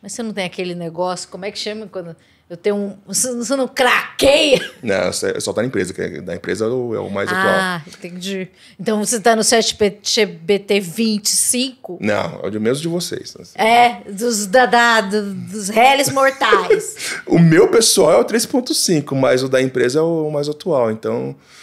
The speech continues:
Speaker 2: dá pra fazer umas coisinhas mais diferenciadas.
Speaker 1: Então, quem sabe um dia a gente chega lá, você que já tá em dois mil e oitenta.
Speaker 2: Antes fosse. A coluna tá.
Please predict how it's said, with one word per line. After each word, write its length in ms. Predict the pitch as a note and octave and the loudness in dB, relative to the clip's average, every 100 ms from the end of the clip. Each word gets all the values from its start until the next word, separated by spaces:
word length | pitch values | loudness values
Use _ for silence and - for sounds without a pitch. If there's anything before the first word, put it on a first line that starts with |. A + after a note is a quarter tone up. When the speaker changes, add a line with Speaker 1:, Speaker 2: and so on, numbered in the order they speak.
| - _ | -20 _
Speaker 2:
dá 120 | - - | -10 -8
pra 80 | |
fazer 160 | - - | -6 -6
umas 80 | C3 | -6
coisinhas 280 | - B2+ A#2+ | -8 -8 -8
mais 100 | A#2+ | -10
diferenciadas. 600 | - B2 - G#2+ - A2+ - _ _ | -12 -12 -12 -10 -10 -10 -18 _ _
Speaker 1:
Então, 340 | - F3 F#3+ F#3 - | -18 -14 -14 -18 -10
quem 200 | B3 A#3+ | -8 -4
sabe 340 | A3 G3+ G3 | -2 -2 -2
um 80 | F#3+ | -6
dia 200 | F3+ F#3 | -6 -6
a 20 | |
gente 260 | F3 F3+ - | -8 -10 -10
chega 380 | F#3 F#3 G#3+ A3 | -10 -6 -4 -2
lá, 320 | G3 G3+ - - _ | -2 -4 -8 -20 _
você 340 | G3 G3+ G#3+ G3 | -4 -2 -2 -2
que 120 | G3 | 0
já 180 | G3+ G3+ | 0 0
tá 240 | G3+ G3 | 0 0
em 100 | G3+ | -2
dois 300 | F#3 G3+ F#3+ | -2 -2 -2
mil 180 | G3+ G3+ | -6 -4
e 80 | G#3 | -2
oitenta. 720 | A3+ A3 - G#3 B3 C4+ D4 _ - - | -2 -2 -4 -2 -2 -6 -16 _ -14 -6
Speaker 2:
Antes 200 | A#2+ - | -4 -4
fosse. 420 | A#2 A2 - - | -4 -4 -4 -10
A 80 | - | -14
coluna 320 | - A2 B2 | -4 0 0
tá. 280 | F#3+ - - | 0 -4 -6